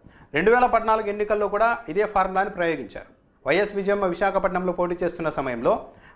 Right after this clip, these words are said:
"పులివెందుల రౌడీలు వస్తారు విజయమ్మ గెలిస్తే" అని చెప్పేసి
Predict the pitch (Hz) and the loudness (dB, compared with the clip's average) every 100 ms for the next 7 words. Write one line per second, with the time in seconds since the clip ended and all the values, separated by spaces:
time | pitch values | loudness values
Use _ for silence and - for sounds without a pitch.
0 | - 202 240 233 226 196 196 196 196 185 | 0 4 4 4 4 4 4 4 2 0
1 | 185 180 170 175 175 170 160 156 - 170 | 0 0 -2 -2 -2 -2 -4 -2 0 0
2 | 175 - _ - 160 180 180 175 175 | 0 -12 _ -4 -2 -2 0 0 0